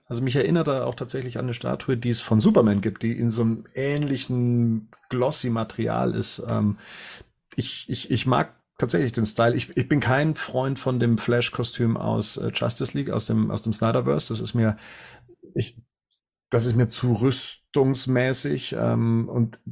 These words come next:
find's tatsächlich, ich möchte nicht sagen mutig, aber zumindest kann man's inzwischen machen, dass es eben so ein Suit ist, wie es in den Comics auch ist. Und ich find, also zumindest ich finde, dass der, ähm, für mich gut funktioniert.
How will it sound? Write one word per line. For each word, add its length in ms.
find's 220
tatsächlich, 680
ich 140
möchte 260
nicht 60
sagen 200
mutig, 480
aber 480
zumindest 460
kann 140
man's 180
inzwischen 440
machen, 300
dass 140
es 160
eben 260
so 100
ein 120
Suit 320
ist, 260
wie 80
es 160
in 160
den 80
Comics 380
auch 180
ist. 180
Und 140
ich 80
find, 240
also 120
zumindest 460
ich 260
finde, 200
dass 160
der, 300
ähm, 540
für 100
mich 240
gut 140
funktioniert. 760